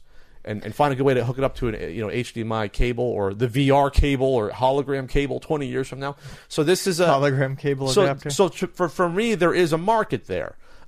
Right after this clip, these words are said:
Speaker 1: uh, for these C D based systems. Uh, two hundred and fifty dollars.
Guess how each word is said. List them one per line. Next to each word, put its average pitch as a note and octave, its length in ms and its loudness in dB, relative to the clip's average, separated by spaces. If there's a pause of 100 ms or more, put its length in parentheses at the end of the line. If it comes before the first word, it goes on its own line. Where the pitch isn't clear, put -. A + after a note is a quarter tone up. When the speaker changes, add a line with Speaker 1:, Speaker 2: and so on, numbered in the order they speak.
Speaker 1:
uh, B2 160 4
for D3+ 160 -2
these B2+ 180 0
C D3+ 240 0
D C3+ 100 0
based A2 300 0
systems. - 560 -2 (560)
Uh, A#2 300 2 (500)
two F#3 240 0
hundred D#3 300 0
and A2+ 40 -10
fifty A2 280 -2
dollars. A3 580 2